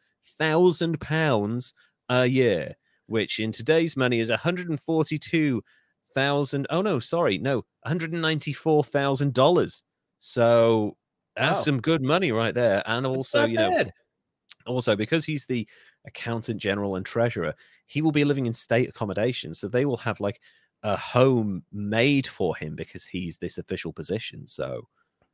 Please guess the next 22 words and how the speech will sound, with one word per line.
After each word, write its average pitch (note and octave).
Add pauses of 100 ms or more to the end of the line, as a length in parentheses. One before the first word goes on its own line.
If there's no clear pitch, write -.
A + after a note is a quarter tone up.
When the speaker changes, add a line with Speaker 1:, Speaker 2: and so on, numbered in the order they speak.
(180)
Speaker 2:
Well, F3
and D3
he's B2+
kind D#3
of A#2+
the A#2+
person A#2+
running B2+
the A2
money A#2+
for A2+
the G2
place A2+
Speaker 1:
Yeah. D#3+
Speaker 2:
where A2+
he A2
is G2+
too. A#2+ (340)
Speaker 1:
Exactly. F2
So F2+
Speaker 2:
Nice. - (380)
Speaker 1:
yeah. C3+